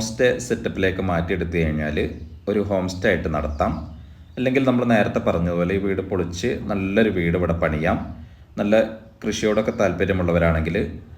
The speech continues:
തോട്ടത്തിൽ നിന്ന് നല്ലൊരു വരുമാനമൊക്കെ എടുത്ത് ഇവിടെ താമസിക്കേണ്ടവരാണെങ്കിൽ നല്ലൊരു വീട് ഇവിടെ പണിയാം. ഇല്ലെങ്കിൽ ഇഷ്ടംപോലെ ഏരിയ ഉണ്ട്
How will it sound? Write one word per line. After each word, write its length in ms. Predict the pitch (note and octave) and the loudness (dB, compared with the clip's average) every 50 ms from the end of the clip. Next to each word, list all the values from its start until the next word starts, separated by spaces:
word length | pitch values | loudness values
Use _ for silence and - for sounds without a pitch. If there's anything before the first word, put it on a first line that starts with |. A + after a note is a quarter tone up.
| - - - - - | -20 -20 -20 -4 0
തോട്ടത്തിൽ 240 | A2 G2 - - G#2 G2 | 0 0 2 0 -4 -4
നിന്ന് 120 | G#2 G#2+ G#2 G2+ | -2 0 0 2
നല്ലൊരു 220 | G2 G2 G2 G2 F#2+ | 2 4 4 4 4
വരുമാനമൊക്കെ 540 | F#2 F2+ F2 F#2 G2 G2 G2+ G2+ G2 G#2+ F2+ | 4 2 2 2 2 2 0 0 0 0 0
എടുത്ത് 280 | E2 E2 E2 - F2+ - - | 0 -2 0 0 0 2 2
ഇവിടെ 180 | G2 - - - F#2 | 0 -2 0 0 2
താമസിക്കേണ്ടവരാണെങ്കിൽ 920 | E2+ E2+ E2+ E2 E2+ E2+ - F2 E2+ G2 F#2 F2+ F2 E2 D#2+ D#2+ D#2+ E2+ A2 C3 - - - A2 | 2 2 2 0 -2 -2 -4 0 0 2 2 4 4 2 2 0 0 -2 -2 -2 -4 -6 -4 -2
നല്ലൊരു 320 | G#2 G#2 A2+ B2 B2 A#2 G2+ - | 0 2 4 4 4 4 2 2
വീട് 160 | F2 E2+ E2+ F2 | 2 2 2 2
ഇവിടെ 160 | E2 - E2+ - D#2+ | 0 0 0 0 -2
പണിയാം. 320 | C#2+ D2 D2+ E2+ E2+ D#2 D2+ - - - - - - - - - - | -2 0 0 0 0 0 -2 -6 -8 -10 -14 -16 -18 -18 -20 -14 -4
ഇല്ലെങ്കിൽ 260 | C3 B2+ C3 C3 D3 D3+ C#3+ | -2 0 2 4 4 4 4
ഇഷ്ടംപോലെ 400 | - - C#3 C#3 D3+ D#3 D#3 D#3+ D3 C#3+ | 4 2 2 4 4 6 6 8 6 6
ഏരിയ 220 | C#3 C#3+ C3 G2+ | 8 6 6 6
ഉണ്ട് 120 | F2+ F2 | 4 2